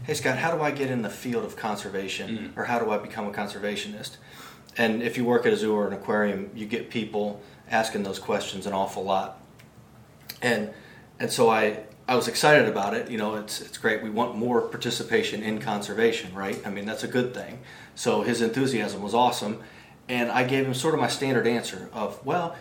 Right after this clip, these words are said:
Speaker 1: you can be in conservation education. You can, you know, do education to drive conservation behavior and change. You can be that person out in Africa, you know, that's covered in khaki with a pith helmet and collecting data,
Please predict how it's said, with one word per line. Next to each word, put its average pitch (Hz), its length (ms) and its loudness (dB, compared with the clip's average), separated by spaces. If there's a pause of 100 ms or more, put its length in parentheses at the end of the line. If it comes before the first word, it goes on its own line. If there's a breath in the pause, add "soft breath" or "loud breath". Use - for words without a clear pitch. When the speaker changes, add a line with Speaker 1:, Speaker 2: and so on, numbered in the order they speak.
(140 loud breath)
Speaker 1:
you 165 80 -4
can 147 160 0
be 139 140 2
in 123 100 2
conservation 123 560 0
education. 113 520 -6 (360 loud breath)
You 117 100 -4
can, 110 320 0
you 117 60 -4
know, 110 140 -4
do 113 240 2
education 110 560 -2
to 101 80 -8
drive 101 320 -4
conservation 104 600 -6
behavior 101 480 -6
and 104 100 -4
change. 101 420 -10 (420 loud breath)
You 123 160 0
can 117 240 0
be 113 580 0 (380 loud breath)
that 113 240 0
person 117 480 2
out 113 220 4
in 113 100 2
Africa, 113 840 0
you 113 120 -4
know, 104 300 -2 (500 loud breath)
that's - 540 0
covered 120 300 4
in 113 120 2
khaki 113 540 2
with 104 200 -6
a - 40 -6
pith 127 300 -2
helmet 113 520 2
and 104 260 -4
collecting 117 480 -2
data, 113 420 4